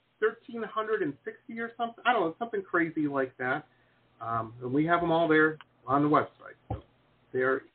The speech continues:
you go. And they're on Spotify and all that kind of stuff. Very, very cool. And, folks, we will see you next time. Have a great weekend, everybody. Be nice to people and be patient, you know. Uh, it's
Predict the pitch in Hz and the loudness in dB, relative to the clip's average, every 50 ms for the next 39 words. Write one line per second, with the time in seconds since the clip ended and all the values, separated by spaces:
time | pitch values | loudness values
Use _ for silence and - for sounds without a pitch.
0 | _ _ - 117 123 131 123 117 127 135 127 113 120 127 135 135 135 131 - - | _ _ -8 -2 0 0 2 4 4 4 4 4 2 0 0 0 0 -2 -4 -8
1 | _ - 110 107 107 113 113 - 110 110 110 110 107 107 - - - - 104 - | _ -8 -6 -4 -4 -4 -6 -6 -4 -4 -4 -4 -6 -8 -14 -20 -20 -20 -20 -20
2 | - - _ - - - - _ - - - _ _ _ - - - - - - | -20 -20 _ -16 -16 -16 -16 _ -20 -20 -20 _ _ _ -10 -10 -10 -10 -16 -20
3 | - - _ 165 190 302 359 370 359 311 330 330 320 294 - - 277 254 202 151 | -20 -18 _ 0 4 4 6 6 6 4 4 4 2 2 0 -2 0 0 0 0
4 | 117 - - _ _ _ _ _ _ _ _ _ _ 147 147 147 143 139 139 131 | -2 -6 -12 _ _ _ _ _ _ _ _ _ _ -10 -8 -6 -6 -6 -6 -6
5 | 123 120 120 - _ _ _ - 214 240 233 - - 175 160 147 143 - - 214 | -10 -12 -16 -20 _ _ _ -6 -6 -6 -6 -8 -6 -6 -4 -4 -6 -8 -6 -4
6 | 202 196 208 202 - - - 196 180 170 214 - 202 190 - 190 208 233 233 180 | -2 0 0 -2 -2 -4 -6 -6 -4 -2 -2 -2 -2 -2 0 0 0 0 0 -2
7 | 208 240 233 - 226 220 208 202 208 190 196 190 165 196 196 190 190 190 180 - | -6 -8 -8 -4 -4 -2 0 0 -2 -2 -2 -4 0 2 2 4 2 0 -2 -6
8 | _ _ _ _ _ _ _ _ 120 117 120 208 240 285 277 269 262 247 247 247 | _ _ _ _ _ _ _ _ -16 -10 -6 0 4 4 6 6 6 6 4 2
9 | 240 233 - _ - 220 - - - 208 196 190 - 190 190 208 208 208 214 - | 0 -6 -12 _ -18 -16 -16 -12 -10 -8 -8 -8 -8 -8 -8 -6 -6 -6 -8 -8
10 | - 147 156 165 170 165 160 202 233 226 - 294 302 294 - - - - - _ | -8 -6 -6 -4 -4 -6 -8 -10 -14 -8 -2 -2 0 0 -2 -6 -12 -14 -14 _
11 | _ 139 151 147 143 151 180 - _ _ _ _ _ _ _ _ - 117 110 - | _ -8 -6 -6 -6 -6 -8 -12 _ _ _ _ _ _ _ _ -14 -12 -12 -14